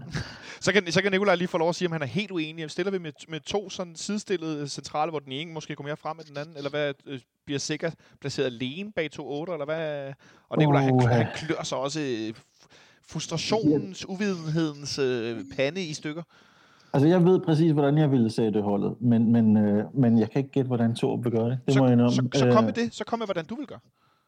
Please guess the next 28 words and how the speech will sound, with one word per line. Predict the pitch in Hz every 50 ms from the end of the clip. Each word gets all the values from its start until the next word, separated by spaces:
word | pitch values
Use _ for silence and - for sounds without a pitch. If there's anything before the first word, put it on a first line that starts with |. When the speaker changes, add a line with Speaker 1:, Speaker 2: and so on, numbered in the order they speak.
| _ -
Speaker 2:
Jamen, | 151 147 156 180
jeg | 214 214
ville | 226 175
sætte, | 143 - 143 127 135 135
øh, | 127 123 120 120 120 120
Seca | - 165 165 160 202 185 185 180 - - - _ _ _ _ _ _ _ -
eller | 175 226 247 151
Lea | 104 101 104 113 113 107 104
af | 101
måske. | 113 110 110 - 120 117 117 120 - _ _ _ -
Men, | 147 143 151 151
øh, | 139 127 123 120 117 110 110 117 127
en | 160 165
af | 165 143
de | 131 123
to, | - 160 151 135 123
en, | 135 135 127 131
øh, | 127 123 117 113 110 -
som | 113 110 107
bagerst, | 131 147 151 143 147 - 143
øh, | 139 127 123
kører | - 147 143 135
en | 123 120 113
fire | - 147 143 -
fire | 139 135
to | 127 - 147 139
diamant, | 139 139 127 127 127 123 131 - -
øh, | - 131 123 120 117 113 110 107 107